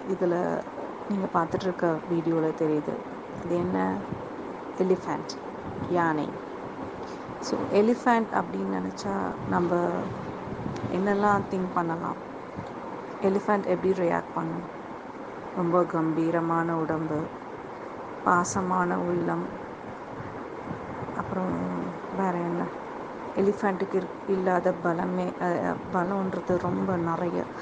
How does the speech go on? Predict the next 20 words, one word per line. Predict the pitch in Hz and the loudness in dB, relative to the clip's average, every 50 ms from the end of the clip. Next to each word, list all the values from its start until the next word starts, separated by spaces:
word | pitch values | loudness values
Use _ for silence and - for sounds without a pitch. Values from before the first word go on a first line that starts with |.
| - - - - - - - - - - - - 190 | -8 -8 -8 -8 -8 -8 -10 -10 -10 -8 -4 -2 0
உலகத்திலேயே | 185 170 - 185 - - 185 190 190 196 | 0 0 0 -2 -2 0 0 2 2 2
ரொம்ப | 185 185 180 185 196 202 190 | 2 2 0 0 2 0 0
பலம் | 170 175 170 185 196 185 - | 0 0 0 0 0 0 0
பிடிச்ச | 185 170 180 - - - - - 208 185 185 185 90 87 165 143 - - - - - - - - - - - - - - - - - - - - - - - - - - - - - 196 190 | 0 0 0 -2 -4 -8 -4 0 2 2 4 4 4 2 2 0 -2 -4 -6 -8 -8 -10 -10 -8 -10 -8 -10 -8 -10 -8 -8 -8 -8 -8 -10 -10 -10 -10 -10 -8 -8 -8 -8 -6 -4 0 2
மிருகம் | 196 196 190 - 208 190 185 185 175 175 - - 190 | 4 4 4 2 0 -2 -2 -2 -4 -6 -6 -6 -4
யாருன்னு | 202 185 180 180 185 180 180 175 - | 0 0 0 0 0 -2 -4 -2 -2
பார்த்தீங்கன்னா, | 170 165 - 170 170 165 165 175 - - - | -4 -4 -4 -4 -4 -2 -2 -2 -2 -2 -2
அது | 170 156 165 | -2 0 0
எலிஃபண்ட் | - 170 165 175 185 - - 165 160 160 - - | -2 0 -2 -2 -2 -2 -2 -4 -4 -4 -4 -4
தான். | - - - - - - - - - - - - - - - - - - - - | -4 -4 -4 -6 -6 -8 -8 -10 -10 -10 -10 -10 -8 -8 -10 -10 -10 -10 -8 -8
So, | - - - - 190 180 180 170 170 165 - - - - - - | -8 -6 -2 0 2 2 2 2 0 0 -2 -2 -4 -4 -4 -4
இந்த | 202 202 | -2 0
மாதிரி | 196 196 208 220 214 220 | 2 2 2 2 2 2
நிறைய | 214 196 175 170 175 196 220 247 262 | 2 2 2 2 0 2 2 4 4
விஷயம் | 247 233 220 - - 220 214 208 202 202 202 | 4 2 0 -2 -2 -2 0 0 0 -2 -4
சொல்லிக்கிட்டே | - - 196 180 175 180 190 185 196 185 180 - | -2 -2 -2 -2 -2 -2 -2 0 0 0 0 0
போலாம். | 175 170 165 165 - - - - - - - - - - - - - - - - - - - - - - - - - - - - - - - - - | -2 0 0 -2 -4 -4 -4 -4 -4 -4 -4 -4 -4 -6 -6 -6 -6 -8 -8 -8 -8 -8 -8 -8 -8 -8 -8 -8 -8 -8 -6 -6 -6 -6 -6 0 2
எலிஃபண்ட் | 214 202 226 - - 233 214 214 - | 4 4 4 2 4 2 2 2 0
கிட்ட | - 202 - 202 | 0 2 2 4
ஒரு | 190 180 196 | 4 2 0